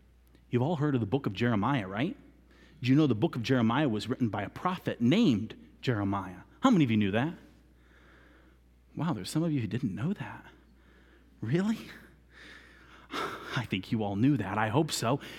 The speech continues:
That there's a book written by a prophet, Jeremiah. Well, that prophet, Jeremiah, and his writings began here in the year after you did this campaign throughout the land and destroying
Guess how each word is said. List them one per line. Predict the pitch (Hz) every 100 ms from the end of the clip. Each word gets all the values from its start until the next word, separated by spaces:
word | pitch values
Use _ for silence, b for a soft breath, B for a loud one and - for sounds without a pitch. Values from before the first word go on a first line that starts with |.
| B
That | 160
there's | 156 139
a |
book | 127 208 -
written | 160 -
by | 139 123
a |
prophet, | - 220 247 139
Jeremiah. | 139 135 123 117 110 92 - B B B B B
Well, | - 180
that | 185
prophet, | - 208 294 285 110
Jeremiah, | 123 185 175 175 233 196 117
and | 123
his | 143 147
writings | 156 220 214 117 113 - B B B -
began | 135 120 131 190 262 214
here | 151 151 143 117 98 - - b b b b b
in | 139 127
the | 117
year | 120 180 220
after | 175 196 214 - 135
you | 123 151 208
did | 147 208 208 120 107 - B B B
this | 117 127 170 - - - B B B - - -
campaign | 175 160 151 - 170 196 143
throughout | 151 147 147
the | 135
land | 139 180 165
and | 123
destroying | 117 - - 131 147 180 139